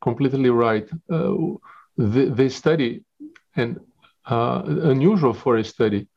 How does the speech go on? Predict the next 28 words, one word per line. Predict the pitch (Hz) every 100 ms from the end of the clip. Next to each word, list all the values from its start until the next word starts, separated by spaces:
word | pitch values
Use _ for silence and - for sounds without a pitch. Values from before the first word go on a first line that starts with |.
| _ - _
we | 127 131
are | 123
not | 123 139 135
making | 127 123 - 117 120 -
a | 190 127 113 - _ _ _ _ _
predefined | 135 131 123 - 120 113
hypothesis | 107 110 - 110 - 101 107 95
here. | - 98 104 _ _ _ _ _ _ _ -
W-, | 151 131 - 131 127
we | 127 120
have | 131 127
some | - 117 98
thoughts | 95 160 165 -
on | 113
what | 113 110
we | 110
think | - 131 127
we | 113
will | 101 98
learn, | 120 139 98 120 131 _ _ _ _ -
but | 107 117 117 -
we | 190 151 123 123 160 180 160
have | 117 135 131 123 156 117
the | 120
full | 117 - 165 151
expectation, | - - 123 - 123 127 - 110 110 -
uh, | 131 110
that | 110 110